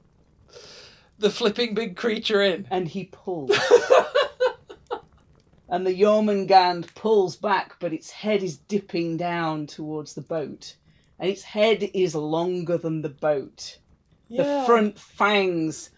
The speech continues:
Speaker 2: are longer than the boat. The water is shearing off its scales, and the breath is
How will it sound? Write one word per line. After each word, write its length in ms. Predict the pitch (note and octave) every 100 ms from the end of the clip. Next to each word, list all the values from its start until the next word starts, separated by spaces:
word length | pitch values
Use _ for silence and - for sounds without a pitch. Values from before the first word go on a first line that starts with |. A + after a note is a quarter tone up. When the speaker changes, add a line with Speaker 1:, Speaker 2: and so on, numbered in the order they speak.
| _ _
Speaker 2:
are 220 | F3 E3+
longer 560 | E3+ F3 F3 F3 F3 E3+
than 260 | F3 E3 D#3+
the 80 |
boat. 720 | C#3+ F3+ D3+ C3 - - - - _ _ _ _ _ _ _ _ _ _ _ _ _ _ _
The 80 | F3
water 580 | F3 F#3 G3+ G3+ - G3
is 140 | F3+
shearing 680 | D#3+ - - G3+ G3+ F#3+ F3+
off 240 | F3 E3+ -
its 180 | - -
scales, 760 | - - F#3 F#3 F3 E3 D3+
and 260 | - D#3 D3
the 60 |
breath 680 | C#3 - E3 F3 E3 - - _ _ _ -
is 200 | F3